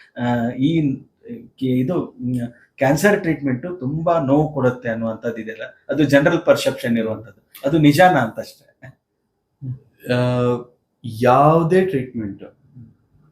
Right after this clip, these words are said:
Speaker 2: ಯಾವುದೇ ಟ್ರೀಟ್ಮೆಂಟ್ ನಿಮ್ಮ, ಆ, ಇದ್ರಲ್ಲಿ ನೋವು ಇಲ್ದೇ ಇರೋದಿಲ್ಲ. ಯಾಕೆಂದ್ರೆ ನಿಮಗೆ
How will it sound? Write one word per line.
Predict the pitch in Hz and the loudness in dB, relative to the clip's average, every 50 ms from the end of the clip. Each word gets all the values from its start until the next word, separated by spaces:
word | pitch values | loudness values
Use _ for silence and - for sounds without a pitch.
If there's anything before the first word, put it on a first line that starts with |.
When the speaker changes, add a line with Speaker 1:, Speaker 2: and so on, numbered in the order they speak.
| _ _ _ _ _ _ _ - _ - | _ _ _ _ _ _ _ -20 _ -8
Speaker 2:
ಯಾವುದೇ | - 113 113 113 120 139 151 151 180 175 | -2 2 4 6 6 6 6 4 4 2
ಟ್ರೀಟ್ಮೆಂಟ್ | - 156 143 131 - - 135 127 127 127 127 117 | 2 0 -4 -4 -6 -6 -6 -6 -6 -6 -6 -4
ನಿಮ್ಮ, | 117 117 117 113 113 104 98 104 | -2 -2 -2 -2 -2 -4 -6 -6
ಆ, | 110 113 | -6 -6
ಇದ್ರಲ್ಲಿ | 110 107 107 113 113 110 117 117 113 110 107 120 131 139 - _ _ _ _ _ _ _ _ - | -8 -8 -8 -8 -8 -4 -2 -2 -2 -2 -2 -6 -6 -6 -8 _ _ _ _ _ _ _ _ -2
ನೋವು | 117 113 117 131 147 151 151 | 0 2 4 4 4 6 4
ಇಲ್ದೇ | 143 131 127 127 131 | 4 2 0 -2 -2
ಇರೋದಿಲ್ಲ. | 127 127 120 120 117 113 110 98 98 92 - - - _ _ - | -2 -4 -4 -6 -8 -8 -10 -12 -12 -12 -14 -14 -16 _ _ -6
ಯಾಕೆಂದ್ರೆ | 107 113 - - 135 131 135 | -6 -6 -4 -4 -2 -2 0
ನಿಮಗೆ | 131 127 117 120 139 147 156 147 151 151 151 151 151 151 - _ | 0 0 0 2 2 2 2 4 4 4 4 4 2 -2 -8 _